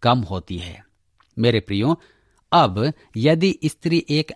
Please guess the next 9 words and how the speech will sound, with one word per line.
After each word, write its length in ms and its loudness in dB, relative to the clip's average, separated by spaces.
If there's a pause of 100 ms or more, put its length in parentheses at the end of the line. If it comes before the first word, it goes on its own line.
ऐसे 420 -4
पुरुष 420 -2
से 320 -2
विवाह 360 0
करे 500 -4 (360)
जो 240 0
प्रभु 300 0
यीशु 360 -2
को 400 -2